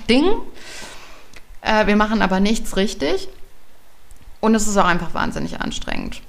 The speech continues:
Und das ist übrigens auch mit ein Grund, warum Care-Arbeit so anstrengend ist, weil wir da ganz, ganz oft unsere Aufmerksamkeit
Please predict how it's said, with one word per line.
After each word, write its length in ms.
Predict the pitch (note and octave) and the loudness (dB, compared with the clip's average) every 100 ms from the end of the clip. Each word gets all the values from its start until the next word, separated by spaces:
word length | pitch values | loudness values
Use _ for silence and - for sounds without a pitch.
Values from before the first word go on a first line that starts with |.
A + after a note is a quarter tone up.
| - | -14
Und 220 | - G3 F#3+ | -2 0 0
das 100 | F#3+ | -2
ist 140 | F#3+ | -4
übrigens 500 | - F3+ E3+ F3+ - | -6 -6 -6 -4 -2
auch 280 | - E3+ - | 0 0 -4
mit 300 | F#3+ F3+ - | -4 -4 -4
ein 140 | F3 E3+ | -4 -4
Grund, 300 | - E3 E3 | -4 -6 -4
warum 280 | E3 E3+ E3+ | -6 -6 -6
Care-Arbeit 400 | F#3+ E3+ E3 - | -2 -2 -2 -4
so 60 | |
anstrengend 500 | E2 F3+ - - F2 | -4 -4 -4 -4 -4
ist, 180 | - - | -4 -4
weil 140 | E2 | -2
wir 80 | E2+ | 0
da 120 | E2+ E2 - | -2 -4 -4
ganz, 440 | - F#2 F#2+ - | -4 -2 -4 -4
ganz 460 | - E2 F2 F#2 - - - - - | -4 -2 -2 -4 -8 -10 -10 -10 -4
oft 460 | - F3 - - - - - - - - - - | 0 0 0 -2 -2 -6 -8 -10 -10 -12 -8 -2
unsere 320 | F#3+ F#3 - | 0 0 0
Aufmerksamkeit 1120 | F3+ F#3 F3 - F3+ F3 - E3+ D3+ D#3+ - | 0 0 -2 -2 -2 -2 -4 -2 -2 0 0